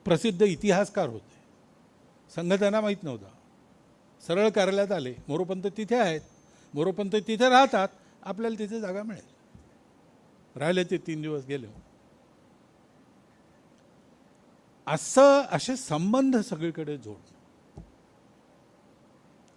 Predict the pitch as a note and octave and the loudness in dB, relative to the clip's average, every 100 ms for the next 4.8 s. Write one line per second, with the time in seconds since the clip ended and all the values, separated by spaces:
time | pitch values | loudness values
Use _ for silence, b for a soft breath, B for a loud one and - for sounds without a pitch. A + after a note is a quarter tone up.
0 | _ _ _ _ _ _ _ E3 A#3+ A#3 | _ _ _ _ _ _ _ -2 2 4
1 | A#3 F#3+ G3 - - _ - _ - - | 4 2 0 -4 -20 _ -20 _ -20 -10
2 | - G#3 A3 G#3+ - - - - C#3+ E3 | 2 4 4 0 -14 -20 -20 -12 -6 2
3 | F#3 G3+ G#3 G3+ F#3+ F#3+ F#3+ G3 G3+ G3 | 4 4 2 2 2 0 -2 -2 -4 -2
4 | E3+ - G3+ A3 E3 F3 F3+ - | -4 -2 -2 0 2 2 0 -6